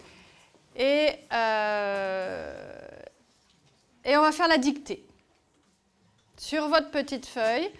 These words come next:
ou sur votre petit carré, dans votre petit carré que vous avez dessiné. Vous allez donc vous asseoir, donc vous êtes assis, et je vais vous inviter à tendre les jambes devant vous,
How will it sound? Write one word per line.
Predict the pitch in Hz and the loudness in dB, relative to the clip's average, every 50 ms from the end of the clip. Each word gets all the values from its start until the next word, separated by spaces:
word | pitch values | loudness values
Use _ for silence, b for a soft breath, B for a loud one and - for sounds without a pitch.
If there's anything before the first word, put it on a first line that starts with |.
| B B B - | B B B -2
ou | 262 269 262 | 0 0 0
sur | 254 - 330 311 285 | 0 -2 -2 0 2
votre | 339 349 - | 2 0 0
petit | - 285 277 285 285 285 285 | -2 -6 -6 -6 -6 -6 -4
carré, | - 269 254 240 247 269 277 | -2 -4 -2 -2 -2 -2 -2
dans | 254 285 302 | 0 0 0
votre | 359 392 330 - | 0 0 -2 -4
petit | 311 277 294 285 269 | -8 -8 -6 -6 -4
carré | 294 262 254 262 269 | -2 -2 -2 -2 -2
que | 240 | -4
vous | 247 233 233 | -6 -6 -4
avez | 233 226 220 220 | -4 -2 -4 -4
dessiné. | 208 220 214 - - 226 208 202 196 214 349 - - _ _ _ _ _ _ _ _ _ _ _ _ _ _ _ _ _ - - b b b b b b b b b b b b b b b b b - - | -4 -6 -8 -10 -10 -8 -8 -8 -8 -8 -12 -14 -18 _ _ _ _ _ _ _ _ _ _ _ _ _ _ _ _ _ -20 -20 b b b b b b b b b b b b b b b b b -12 -6
Vous | 247 285 269 311 | -4 2 4 6
allez | 311 311 349 | 6 6 6
donc | 269 330 330 302 | 6 6 6 6
vous | 302 339 339 302 | 4 2 2 2
asseoir, | 294 269 - - - 226 190 170 175 208 277 370 415 339 254 | 2 0 0 -4 -6 -4 -2 0 2 4 4 4 2 2 -2
donc | 208 220 208 196 | -6 -6 -8 -6
vous | 196 202 | -6 -6
êtes | 214 208 220 | -6 -6 -6
assis, | 202 185 - - - 220 220 254 320 330 - - | -8 -8 -8 -10 -10 -6 -4 -4 -4 -4 -4 -2
et | 294 349 392 427 415 - - - - 226 | -2 -2 0 -2 -2 -4 -6 -10 -14 -12
je | 220 240 | -8 -6
vais | 269 262 | -6 -4
vous | 277 294 285 | -4 -2 -2
inviter | 311 302 311 302 311 359 | 0 0 0 0 0 0
à | 349 311 | 0 0
tendre | 294 - - 392 403 440 392 349 339 370 | 0 -2 2 2 4 4 4 2 0 0
les | 339 330 330 302 | 0 2 2 2
jambes | 277 302 294 294 294 285 | 2 2 2 2 2 2
devant | 262 269 247 233 214 196 | 2 0 0 -2 -4 -4
vous, | 185 180 | -6 -8